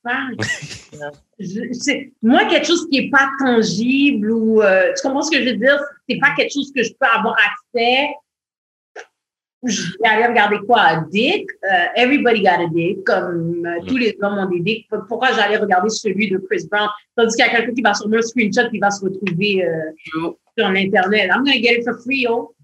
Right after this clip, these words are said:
Speaker 3: Grave. <laughs>
Speaker 2: Mais ce que, ce que, ce que, ce que des gens font,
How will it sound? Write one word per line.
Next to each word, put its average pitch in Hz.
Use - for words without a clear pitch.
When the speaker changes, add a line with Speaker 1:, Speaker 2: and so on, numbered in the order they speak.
Speaker 3:
Grave. 175
<laughs> -
Speaker 2:
Mais 110
ce -
que, 123
ce -
que, 131
ce -
que, 127
ce -
que 123
des 101
gens 107
font, 113